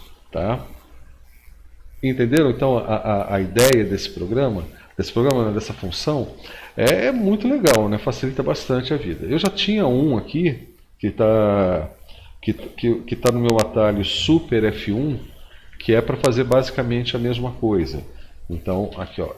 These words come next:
alias, como eu falei, se eu procurar em mostrar, ou mostra, tá? Você vê que tem até algumas opções aqui, exatamente como a gente tinha. Só não fica, é, ele só não faz o highlight daquilo que eu tô procurando, por exemplo, a palavra aqui não tá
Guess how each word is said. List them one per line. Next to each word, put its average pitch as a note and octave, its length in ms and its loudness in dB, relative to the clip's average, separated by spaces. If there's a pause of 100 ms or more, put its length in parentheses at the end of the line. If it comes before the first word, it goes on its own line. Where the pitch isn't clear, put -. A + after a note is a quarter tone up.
(100)
alias, A2+ 800 2 (100)
como D#2+ 140 -8
eu D2 40 -8
falei, A2+ 560 2 (400)
se - 120 -8
eu F#2+ 40 0
procurar G#2+ 480 4
em F#2+ 200 2
mostrar, G#2+ 1300 -2 (560)
ou F#2 140 -4
mostra, G#2+ 800 -2 (460)
tá? F2 260 -2 (340)
Você - 80 -10
vê G2+ 80 -4
que - 120 -10
tem A#2 100 2
até C3+ 160 -2
algumas C#3+ 320 0
opções A#2+ 440 -2
aqui, A2 360 -4 (580)
exatamente A2+ 640 0
como A#2+ 180 -2
a A#2 40 0
gente A#2+ 200 -2
tinha. - 240 -6
Só - 180 0
não F#3 120 2
fica, F#3 340 0 (260)
é, A#2 300 2
ele C#3+ 160 2
só D#3+ 180 4
não D#3 80 4
faz D#3+ 220 2
o - 20 0
highlight A#2+ 680 4
daquilo G#2 320 0
que - 80 -2
eu G2 40 0
tô G2+ 100 -2
procurando, C3+ 640 -2
por - 140 -8
exemplo, D#2+ 200 -6
a - 20 -6
palavra F#2 400 -4
aqui - 160 -6
não C#3+ 140 -6
tá A2+ 380 -4